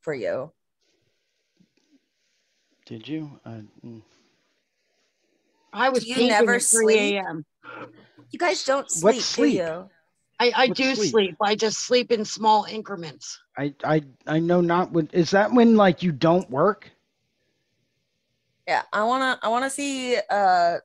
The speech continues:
Speaker 1: those, I wanna see those glorious little Liberty dimes.
Speaker 3: Yes.
Speaker 2: Of course, you had to
Speaker 1: That's
Speaker 2: pick the most tricky one.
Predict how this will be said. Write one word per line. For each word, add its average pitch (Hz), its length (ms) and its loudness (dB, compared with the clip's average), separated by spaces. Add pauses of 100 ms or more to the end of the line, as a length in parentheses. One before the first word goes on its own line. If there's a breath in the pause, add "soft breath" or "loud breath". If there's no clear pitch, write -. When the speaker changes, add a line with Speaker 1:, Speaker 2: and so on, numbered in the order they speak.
(600)
Speaker 1:
those, 180 380 -6
I 208 100 0
wanna 220 200 -4
see 202 200 -14
those 165 300 -6
glorious 175 500 -4
little 170 200 -4
Liberty 165 380 -4
dimes. 147 640 -8 (1080)
Speaker 3:
Yes. 202 520 0 (180)
Speaker 2:
Of - 140 -20
course, - 280 -6
you 135 80 -6
had 117 100 -8
to 113 60 -14
Speaker 1:
That's 165 100 -12
Speaker 2:
pick 139 120 -10
the 123 100 -10
most 120 460 -12 (500)
tricky - 760 -10
one. 127 500 -8